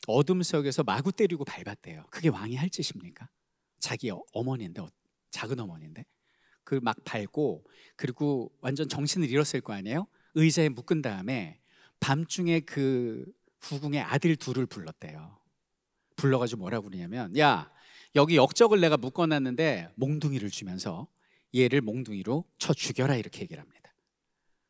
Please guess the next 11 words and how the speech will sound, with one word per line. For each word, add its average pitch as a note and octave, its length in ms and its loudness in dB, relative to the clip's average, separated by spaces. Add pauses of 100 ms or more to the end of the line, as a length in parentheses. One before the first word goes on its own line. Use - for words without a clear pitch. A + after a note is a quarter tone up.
(520)
그렇게 A#3+ 200 4
이제 F#3+ 100 2
깜깜하니까 G#3 640 4
그것도 E3+ 420 0
모르기, B2+ 420 -2
모르고 C#3 580 2 (340)
아들이 D#3 360 2
엄마를 F#3 380 4
공격을 G2 460 -8
하는 D#2+ 160 -16
거예요. F#2 460 -14